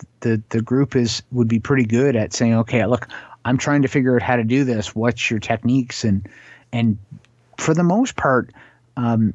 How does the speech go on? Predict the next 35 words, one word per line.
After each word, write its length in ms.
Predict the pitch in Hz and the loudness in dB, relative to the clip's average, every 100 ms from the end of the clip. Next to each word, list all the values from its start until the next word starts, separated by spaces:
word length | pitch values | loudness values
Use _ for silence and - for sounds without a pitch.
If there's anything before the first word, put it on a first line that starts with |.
| - | -2
I 160 | 113 131 | 0 2
have 160 | 135 | 0
found 340 | - 139 131 117 | 0 0 2 0
people 320 | 143 131 120 | -2 -2 2
in 100 | 113 | 2
the 60 | 107 | 2
shooting 300 | - 131 147 | 0 0 0
sports 340 | - 127 - | 0 -2 -2
especially 460 | 110 120 117 170 123 | -2 -2 0 0 2
are 100 | 101 | 2
really 460 | 110 127 156 170 | 0 0 2 2
keen 400 | 151 - 147 143 | -2 0 2 2
on 140 | 123 113 | 2 0
helping 400 | - 123 120 95 | 0 0 0 0
other 200 | 127 113 | -2 -2
people 300 | - 123 107 | -2 -2 -2
get 220 | 98 98 | -4 -4
better. 280 | 95 82 - _ _ _ - - - _ | -4 -6 -8 _ _ _ -20 -20 -20 _
Um, 380 | - 95 92 87 - _ _ | -4 0 2 0 -4 _ _
and 220 | 131 127 | 0 2
not 280 | 135 147 160 | 2 2 0
in 180 | 170 147 | 2 2
a 60 | 139 | 2
way 360 | 131 135 135 | 2 4 2
that, 260 | 123 113 - | 0 -4 -6
"Well, 220 | - 120 | -4 -2
here, 240 | 110 131 117 | 0 0 2
I'm 160 | 139 | 2
gonna 140 | 151 117 | 2 0
show 160 | - 131 | 0 2
you 120 | 120 | 2
how 120 | 127 | 2
much 240 | 127 120 | 0 0
I 80 | 113 | 0
know." 360 | 107 143 101 | 2 0 -2